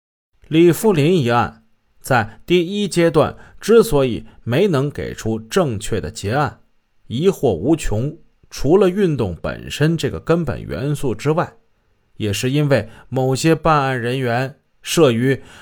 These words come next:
政治高压，放弃了真理，明哲保身，这也是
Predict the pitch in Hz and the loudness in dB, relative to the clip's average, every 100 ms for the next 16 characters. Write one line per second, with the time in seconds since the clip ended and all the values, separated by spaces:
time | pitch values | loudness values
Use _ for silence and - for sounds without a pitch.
0 | - - 139 107 98 98 110 135 131 123 | -4 0 0 0 -6 -8 -2 0 2 2
1 | 127 117 - - - 131 110 104 - 127 | 2 -2 -12 -18 -4 -2 -2 -6 -4 -2
2 | 110 104 135 156 117 90 90 - - - | -2 0 0 0 0 -4 -8 -10 -20 -10
3 | 123 143 165 175 147 120 131 95 67 76 | -4 -2 0 -2 0 0 0 -2 -8 -8
4 | - 156 156 - _ _ _ - 135 107 | 2 2 2 -10 _ _ _ -6 -4 -4
5 | 71 - 82 | -6 -8 -10